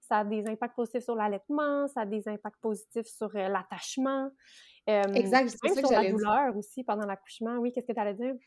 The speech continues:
Speaker 2: Ben, c'est ça, j'allais dire aussi que ça avait un impact sur, ben, tu sais, le st-, plus t'as d'ocytocine, plus t'as de chance aussi que ton, ta tête, je sais pas comment dire ça. <laughs> Ce que j'allais dire, c'est que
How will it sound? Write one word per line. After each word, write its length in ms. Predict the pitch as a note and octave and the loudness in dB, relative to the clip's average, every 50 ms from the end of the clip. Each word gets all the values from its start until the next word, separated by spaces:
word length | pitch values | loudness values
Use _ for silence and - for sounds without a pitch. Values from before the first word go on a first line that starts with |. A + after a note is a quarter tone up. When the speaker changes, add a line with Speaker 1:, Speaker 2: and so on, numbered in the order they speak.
| _ - - - _ _ - | _ -20 -20 -20 _ _ 6
Speaker 2:
Ben, 120 | A#3+ A#3 | 6 6
c'est 120 | A#3+ A#3+ A#3+ | 6 4 2
ça, 120 | - D#4 | 2 4
j'allais 240 | B3+ B3 G#3+ G#3+ G#3 | 6 6 6 6 4
dire 160 | G#3+ B3 A#3+ | 2 0 -2
aussi 200 | A#3+ A#3+ - D#4 | -2 -2 -2 -2
que 60 | D#4 | 0
ça 100 | - A#3+ | 2 4
avait 240 | G#3+ G#3 G3+ F#3+ G3 | 4 4 4 2 0
un 80 | F#3+ F#3+ | -2 -2
impact 320 | F#3 F#3+ F#3+ A#3 A#3+ - | -4 -6 -6 -8 -10 -10
sur, 480 | - - - G#3 G#3 G3+ G3+ G#3 G#3+ G#3 - - _ _ _ _ _ _ _ _ - | -10 -6 -4 -2 -2 -2 -2 -2 -4 -6 -8 -14 _ _ _ _ _ _ _ _ 0
ben, 120 | G#3+ G#3 | 0 2
tu 140 | G#3 - B3 | 4 4 4
sais, 220 | B3 A#3+ B3 - _ _ _ _ - | 2 2 0 -4 _ _ _ _ -2
le 100 | A3 G#3+ | 0 0
st-, 260 | G#3 G#3 - - - | 0 0 -4 -14 -8
plus 160 | - - D4 - | -4 -2 0 2
t'as 140 | A#3+ A3+ | 4 4
d'ocytocine, 680 | G#3 G#3+ G#3+ G#3 - G#3+ G3+ G3+ - - A#3+ B3 B3+ B3 | 4 4 2 0 -2 -6 -6 -6 -4 -2 0 2 2 2
plus 160 | B3+ - B3+ B3 | 2 0 -2 0
t'as 120 | A#3 G#3 | 0 0
de 40 | G3+ | 0
chance 380 | - - A3 G#3+ A3+ A3+ A3+ A3 | -2 -4 -4 -4 -4 -6 -8 -10
aussi 240 | G3+ - - A#3 A#3 | -10 -10 -10 -8 -6
que 100 | - G#3+ | -6 -6
ton, 400 | G#3+ G3+ F#3+ F#3 F#3+ G3+ - - _ | -4 -4 -6 -6 -6 -8 -10 -10 _
ta 140 | - G3+ G3 - - | -10 -10 -10 -8 -4
tête, 300 | - G#3+ G#3+ A3+ A3+ A3+ - - - - _ _ _ G3+ F#3+ - _ _ | -2 0 0 0 0 -2 -4 -8 -10 -14 _ _ _ -20 -20 -20 _ _
je 60 | - | -10
sais 60 | - | -8
pas 80 | - B3 | -6 -6
comment 180 | A#3 - G#2 - | -4 -6 -6 -6
dire 100 | - - | -8 -8
ça. 120 | - - | -8 -10
<laughs> 960 | - E5 - - - C#5+ D#5 - - D#5+ D#5 - - - - - - - - | -12 -14 -8 -2 -2 -2 0 2 2 0 0 -2 -6 -10 -8 -8 -8 -10 -4
Ce 40 | - | 0
que 60 | B3+ A#3+ | 2 4
j'allais 240 | A#3 G#3 G#3 G3+ | 4 4 4 2
dire, 140 | G#3 B3 C#4 B3+ | 2 0 0 0
c'est 120 | C#4 - | 0 0
que 200 | - A3 G#3 | 2 4 2